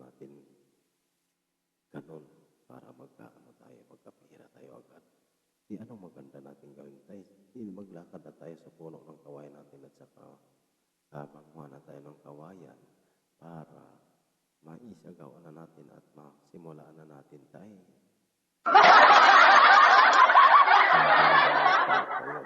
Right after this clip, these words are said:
sabi ng tatay, "Huwag ka muna mag-, ano, mamadali ba? Huwag ka ba mamadali? Iplano natin ang maganda." Kaya't pang plano, tay, siyempre, simulaan na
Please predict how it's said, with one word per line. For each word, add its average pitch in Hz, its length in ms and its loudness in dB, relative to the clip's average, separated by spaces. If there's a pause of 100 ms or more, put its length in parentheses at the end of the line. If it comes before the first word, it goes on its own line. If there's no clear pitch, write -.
sabi 65 260 -20
ng 64 160 -20
tatay, 73 280 -20
"Huwag 117 160 -20 (100)
ka 98 100 -20
muna 69 400 -20 (300)
mag-, 64 380 -20 (200)
ano, 67 480 -20
mamadali 67 640 -20
ba? - 220 -20
Huwag 143 220 -20
ka 139 100 -20
ba 67 100 -20
mamadali? 67 720 -20
Iplano 80 580 -20
natin 67 380 -20
ang 65 140 -20 (100)
maganda." 65 580 -20 (1040)
Kaya't 120 240 -20 (100)
pang 110 220 -20
plano, 65 320 -20 (160)
tay, 117 160 -20
siyempre, - 640 -20 (1120)
simulaan 95 480 -20
na 82 80 -18